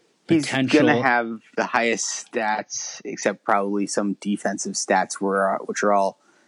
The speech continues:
Speaker 1: not ex-, not completely reliable, just 'cause they, we haven't figured out how to properly quantify defense yet of any of the other guys available.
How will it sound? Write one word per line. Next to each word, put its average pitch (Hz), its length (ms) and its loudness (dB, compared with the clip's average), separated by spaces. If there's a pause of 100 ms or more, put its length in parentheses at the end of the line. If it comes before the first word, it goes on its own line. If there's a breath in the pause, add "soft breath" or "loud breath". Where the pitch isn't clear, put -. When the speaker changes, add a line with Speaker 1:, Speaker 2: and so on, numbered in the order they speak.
(140 soft breath)
Speaker 1:
not 101 260 2 (380)
ex-, - 320 -8 (160)
not 113 240 0 (320)
completely 104 560 -2 (240)
reliable, 98 500 0
just 101 220 -10
'cause 95 320 -4
they, 101 160 0
we 101 260 -4
haven't 98 280 0
figured 95 260 0
out 95 100 -2
how 104 120 0
to 98 80 -2
properly - 500 -2
quantify 98 560 -4
defense 90 420 -8
yet 98 220 -2 (240 loud breath)
of 120 140 4 (120)
any 139 280 4
of 123 120 2
the 113 160 2
other 104 200 0
guys 92 320 -2
available. 90 540 -8